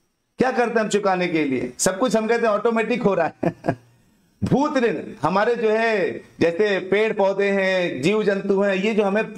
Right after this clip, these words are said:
हमारे लिए कुछ ना कुछ प्रयास करते रहते हैं। उन प्रयासों, यानी जैसे पेड़ है, पेड़ हमें फल देता है, हमने पेड़ को फल दिया और हमने पेड़ को काट दिया, पेड़ ने हमको फल दिया और हमने पेड़ को काट दिया, क्या बढ़िया ऋण चुकाया, है ना।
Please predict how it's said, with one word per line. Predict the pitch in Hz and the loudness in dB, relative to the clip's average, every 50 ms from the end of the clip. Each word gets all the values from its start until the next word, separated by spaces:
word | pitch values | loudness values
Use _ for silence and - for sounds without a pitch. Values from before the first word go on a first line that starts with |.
| - - | -8 -4
हमारे | - 151 160 170 185 202 | -2 0 2 2 2 0
लिए | 220 220 | -2 -2
कुछ | 220 233 - - | -2 -2 -2 0
ना | 214 220 | 0 0
कुछ | 214 240 233 | 0 -2 -4
प्रयास | 240 - - 143 139 147 160 196 233 - | -2 -2 0 0 2 2 2 0 -2 0
करते | - 170 151 - - 156 | -2 -2 -2 0 0 0
रहते | 143 147 143 - 156 | 0 0 0 0 -2
हैं। | 160 151 - - - - - - - _ _ _ _ _ _ _ _ _ _ _ _ _ - | -2 -2 -4 -6 -8 -10 -12 -16 -20 _ _ _ _ _ _ _ _ _ _ _ _ _ 0
उन | - 240 254 254 254 | 0 2 2 0 0
प्रयासों, | 247 208 202 202 185 190 196 - 254 240 220 202 208 185 | 0 0 2 2 2 0 0 0 0 0 2 0 0 2
यानी | 185 208 214 226 | 2 0 0 2
जैसे | 208 196 190 190 226 | 0 0 0 0 -2
पेड़ | 220 - 190 208 226 208 | 0 2 2 2 2 2
है, | 190 170 165 - - _ _ - - | 0 0 -2 -4 -6 _ _ -4 -2
पेड़ | 185 214 208 | 0 2 2
हमें | 208 214 208 202 208 | 2 2 0 0 0
फल | - 202 214 226 | 0 0 0 2
देता | 196 214 196 208 - 185 | 0 0 0 2 0 0
है, | 170 160 135 120 - - - _ _ _ _ _ _ _ _ - - | 0 0 -4 -8 -10 -16 -20 _ _ _ _ _ _ _ _ -4 -2
हमने | 160 190 220 233 | 0 2 2 0
पेड़ | 226 226 202 214 220 | 2 2 0 0 0
को | 220 220 220 220 - | 0 -2 -2 0 0
फल | 180 202 202 | 0 0 0
दिया | 190 247 247 214 | 0 2 2 2
और | 180 170 175 | 2 2 0
हमने | - 202 208 | 0 0 -2
पेड़ | 208 208 202 190 | 0 0 0 2
को | 185 208 | 0 0
काट | 202 208 190 180 175 170 | 0 2 0 0 0 0
दिया, | 175 - - - 147 151 | -4 -6 -4 -2 -2 -2
पेड़ | 156 - - - 160 190 202 | -2 -4 -2 0 0 0 2
ने | 214 208 196 | 0 0 0
हमको | 175 165 170 170 202 - - | 0 0 0 -2 -2 0 0
फल | 180 196 190 | 0 0 0
दिया | 165 143 147 165 202 226 - - - - - - - - | 0 0 2 2 2 0 -2 -6 -16 -18 -18 -8 0 0
और | 180 185 | 0 2
हमने | 180 190 208 226 | 2 0 0 0
पेड़ | 220 214 208 208 | 0 0 0 0
को | 214 214 220 | 0 0 -2
काट | 220 - 208 214 214 | 0 2 0 0 0
दिया, | 180 165 175 190 170 | 0 0 0 0 0
क्या | 180 - 160 190 226 | 0 0 0 0 2
बढ़िया | 226 240 214 208 202 | 0 0 2 2 0
ऋण | 180 185 180 | 0 0 -2
चुकाया, | 170 - 170 151 - 127 120 113 117 - - - _ _ _ _ _ _ _ _ - - | 0 0 0 0 0 0 -2 -2 -4 -10 -16 -20 _ _ _ _ _ _ _ _ -4 -2
है | 139 | 0
ना। | 196 240 262 254 | 0 0 -2 -4